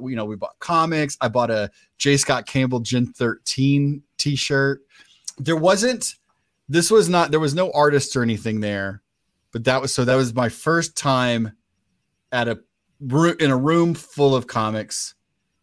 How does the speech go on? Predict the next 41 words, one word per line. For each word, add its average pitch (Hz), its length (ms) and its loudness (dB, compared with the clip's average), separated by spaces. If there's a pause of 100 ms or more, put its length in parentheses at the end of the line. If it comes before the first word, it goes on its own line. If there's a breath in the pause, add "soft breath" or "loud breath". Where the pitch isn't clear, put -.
(160)
and, 113 560 -4 (140)
you 123 260 -8
know, 107 160 2
just 104 200 -4
like, 104 180 -4
"Whoa, 135 400 0
I'm 113 160 2
digging 131 300 4
through 127 100 2
quarter 120 300 2
bin," 117 280 2
you 131 80 0
know, 107 300 2
like, 107 220 0 (160)
comic 123 260 0
boxes 117 640 0
and 95 120 -4 (320 loud breath)
all 120 140 2
that. 117 160 2
So - 80 0
that 214 160 4
was 294 80 2
the 226 80 2
first 190 320 2
one. 170 140 4
And 151 100 4
that 151 100 4
was 160 160 2
a, 151 60 0
probably 139 280 2
around, 127 280 4
like 113 160 -4
I - 20 -6
said, 110 220 -2
about 104 160 -4
maybe 120 260 -2
about 107 420 0 (460 loud breath)
ninety-five, 127 1080 0
ninety, 120 840 -4
ninety-five 120 720 -2
era. 131 340 -4